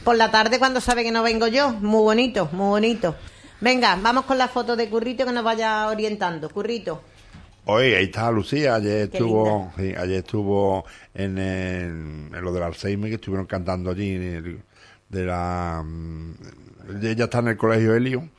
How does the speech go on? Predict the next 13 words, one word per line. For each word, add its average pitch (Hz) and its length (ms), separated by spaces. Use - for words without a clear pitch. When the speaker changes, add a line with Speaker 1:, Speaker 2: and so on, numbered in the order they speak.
Speaker 2:
y 98 200
tuvieron 98 880
toda 98 180
su 95 160
clase 95 280
allí 95 160
cantando, 95 520
eh, 90 300
a 98 120
la 98 120
gente 98 280
del 95 120
Alzheimer. 92 460